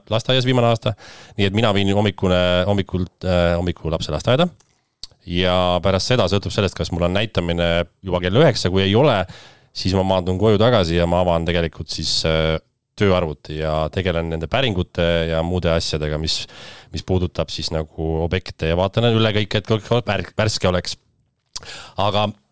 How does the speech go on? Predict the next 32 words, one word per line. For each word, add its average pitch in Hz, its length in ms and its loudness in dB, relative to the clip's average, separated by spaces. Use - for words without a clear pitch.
sama 120 320 2
päev 110 360 2
jätkub - 280 -2
kindlasti 101 280 -2
pärast 104 240 2
seda, 113 120 2
et 98 80 0
mul 104 120 4
on 101 120 0
tõenäoliselt 98 440 2
siis 92 160 -4
päeva 104 240 2
teises 101 240 2
pooles 87 320 0
kas 85 160 -4
siis - 120 -2
kell 90 180 0
üks - 180 -4
pildistamine 143 640 2
näiteks, 151 380 -2
äh, 95 460 2
või 113 360 4
mul 110 240 4
on 95 120 2
kohtumine 139 600 0
uue 135 220 4
objektiga 123 840 0
seoses, 113 460 -2
uus 107 260 -4
klient, 107 360 -4
eks 95 200 -4
ole, 95 180 2